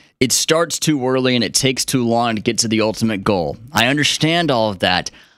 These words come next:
But once March gets here, whenever that calendar flips from February to March, it is madness. Oh,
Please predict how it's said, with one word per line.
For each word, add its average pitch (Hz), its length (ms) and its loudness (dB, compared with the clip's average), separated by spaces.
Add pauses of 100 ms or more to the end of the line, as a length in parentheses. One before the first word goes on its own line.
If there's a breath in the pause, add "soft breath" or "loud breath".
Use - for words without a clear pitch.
(140 soft breath)
But 113 220 0
once 151 540 0
March 147 520 -2
gets 120 300 0
here, 92 220 0
whenever 160 400 2
that 190 220 -2
calendar 147 440 0
flips 120 500 0
from 107 220 -2
February 180 800 0
to 139 120 -4
March, 104 640 0 (720 soft breath)
it 170 200 2
is 120 500 0 (480 soft breath)
madness. 95 1300 0 (340)
Oh, 143 120 -4